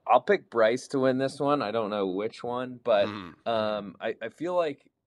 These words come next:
Speaker 1: Bryce Miller from the Seattle side of things didn't really have great minor league numbers and then has been off to an awesome start. But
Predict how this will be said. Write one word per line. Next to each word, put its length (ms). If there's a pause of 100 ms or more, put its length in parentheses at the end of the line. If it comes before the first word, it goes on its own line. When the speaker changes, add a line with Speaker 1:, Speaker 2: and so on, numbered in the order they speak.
(180)
Speaker 1:
Bryce 340
Miller 520
from 340
the 40
Seattle 440
side 300
of 80
things 340
didn't 240
really 160
have 160
great 380
minor 300 (120)
league 100
numbers 640
and 140
then 220
has 200
been 200
off 260
to 140
an 40
awesome 380
start. 440 (120)
But 220